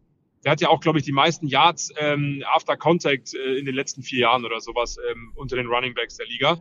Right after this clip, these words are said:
Äh, und das hat ihnen halt einfach gefehlt. Nick Chubb hat einfach gefehlt. Das heißt nicht, dass man sich immer auf den Running Back verlassen muss. N-, n-, n-, eine gute O-Line, da ist egal, wer dahinter Running Back ist, aber man hat schon gemerkt, dass das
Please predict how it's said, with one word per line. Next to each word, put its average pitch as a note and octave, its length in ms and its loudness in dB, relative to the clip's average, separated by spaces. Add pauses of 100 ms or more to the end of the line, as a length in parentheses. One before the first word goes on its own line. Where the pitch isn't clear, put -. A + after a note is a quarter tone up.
(480)
Äh, D3+ 320 8 (380)
und D#3+ 380 6
das G3 160 6
hat G3+ 120 4
ihnen G#3+ 120 6
halt G#3 100 6
einfach G3 240 4
gefehlt. G3+ 480 4
Nick F#3 220 4
Chubb - 200 4
hat G#3 100 4
einfach F3+ 280 0
gefehlt. - 480 4 (340)
Das - 160 -8
heißt F#3 220 6
nicht, F#3+ 140 -4
dass - 80 -10
man G3 100 0
sich F#3 160 -4
immer G3+ 160 4
auf F3+ 140 2
den E3+ 120 4
Running F#3 260 4
Back E3+ 140 0
verlassen E3+ 460 2
muss. B2+ 260 -2 (240)
N-, D3+ 220 0
n-, D3+ 400 -4 (100)
n-, D3+ 80 -8
eine D3 200 0
gute F#3 340 2
O-Line, G3 240 8
da F3+ 80 4
ist F3+ 140 2
egal, D#3+ 320 6
wer F3+ 100 2
dahinter D3 260 4
Running C3+ 280 2
Back C3+ 160 0
ist, F3 160 -2
aber D3+ 180 -4
man C#3 180 -2
hat D#3+ 160 0
schon F#3+ 200 0
gemerkt, F3+ 340 0
dass C#3 140 -6
das D3 260 -8